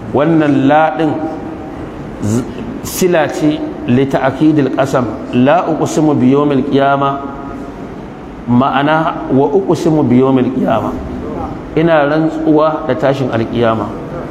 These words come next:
"Wa la uqsimu bin nafsil lawama", wa uqsimu bin nafsil lawama. Allah ya ce, "Ay hasabul insanu", yanzu ɗan adam yana tsammanin,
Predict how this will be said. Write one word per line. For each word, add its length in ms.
"Wa 160
la 240
uqsimu 480
bin 180
nafsil 400
lawama", 480
wa 220
uqsimu 500
bin 220
nafsil 320
lawama. 400
Allah 320
ya 80
ce, 100
"Ay 160
hasabul 480
insanu", 540
yanzu 180
ɗan 240
adam 240
yana 260
tsammanin, 540